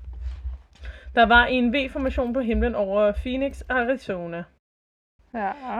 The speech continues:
Speaker 1: The National Reporting Center, som jeg ikke helt forstår, hvad er, men et sted, der hedder det,
Speaker 2: Ja.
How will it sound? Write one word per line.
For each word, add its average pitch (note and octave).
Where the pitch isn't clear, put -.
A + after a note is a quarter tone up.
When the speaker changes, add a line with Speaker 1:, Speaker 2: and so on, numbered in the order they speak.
Speaker 1:
The B3+
National D4
Reporting C4+
Center, G3
som G#3+
jeg A3
ikke A#3
helt C4
forstår, A3
hvad G3+
er, G3
men A3+
et C4+
sted, D4+
der E4
hedder C4+
det, F#3+
Speaker 2:
Ja. A#3